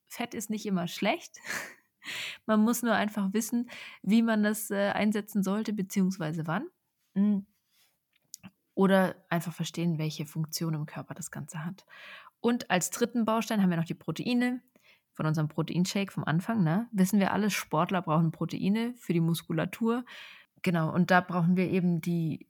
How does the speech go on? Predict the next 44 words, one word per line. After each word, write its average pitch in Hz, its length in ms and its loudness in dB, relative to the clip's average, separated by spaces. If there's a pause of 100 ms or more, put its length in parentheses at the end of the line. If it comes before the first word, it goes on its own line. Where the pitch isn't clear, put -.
die, 156 560 0
äh, 160 140 0
Proteine 170 400 0
nicht 170 180 4
nur 185 100 4
für 165 120 -4
die 170 80 2
Muskulatur, 165 640 0
sondern 165 240 0
auch 147 160 -6
für - 120 -12
die 170 140 -4
Haut, 190 400 0
die 165 140 -2
Haare, 160 720 -2 (100)
fürs - 200 -6
Gewebe 147 880 -2
und 165 180 0
so 151 160 -8
weiter. 139 420 -4 (560)
Ähm, 175 640 4 (960)
sie 196 160 4
haben 180 180 6
viele 185 220 6
Funktionen. 165 400 0
Ich 156 120 -2
gehe 160 80 -4
da 160 80 0
jetzt 151 180 -2
nicht 165 160 -2
weiter 156 160 0
darauf 156 280 -2
ein, 180 400 2
weil 156 240 -4
ich 160 120 -8
glaub, 160 160 -6 (320)
wie - 60 -18
gesagt, 160 220 -4
wir 151 60 -4
wollen 160 160 2
den 156 80 0
Rahmen 156 240 0
nicht 180 200 2
sprengen. 190 340 0